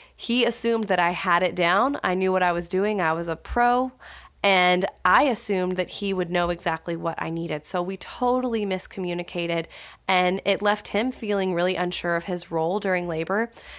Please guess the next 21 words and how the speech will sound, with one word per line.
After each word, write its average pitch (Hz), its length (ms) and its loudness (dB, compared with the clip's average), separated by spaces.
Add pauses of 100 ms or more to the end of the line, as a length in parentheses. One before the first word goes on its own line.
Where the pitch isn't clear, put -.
(160)
It 233 80 2
didn't 285 240 0
end 233 220 0
up 180 180 -2
being 185 320 0
some 180 240 -4
terrible 175 840 -2
situation. 170 800 -4 (560)
It's 220 220 0
just 226 200 0
that - 100 -2
when 202 100 2
we 190 100 2
looked 190 260 -4
back 175 240 0
on 175 140 0
it, 175 80 -6
we 175 120 -4
realized, 170 600 0
"Oh, 202 120 2
wow, 180 440 2